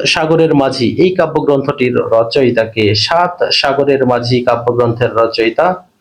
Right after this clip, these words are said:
ফররুখ আহমেদ। লিপিকা যে ধরনের গ্রন্থ,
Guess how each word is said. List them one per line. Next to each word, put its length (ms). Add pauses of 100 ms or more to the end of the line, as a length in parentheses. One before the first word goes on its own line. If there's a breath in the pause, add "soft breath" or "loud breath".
(160)
ফররুখ 440
আহমেদ। 600 (1040 soft breath)
লিপিকা 540
যে 200
ধরনের 440
গ্রন্থ, 440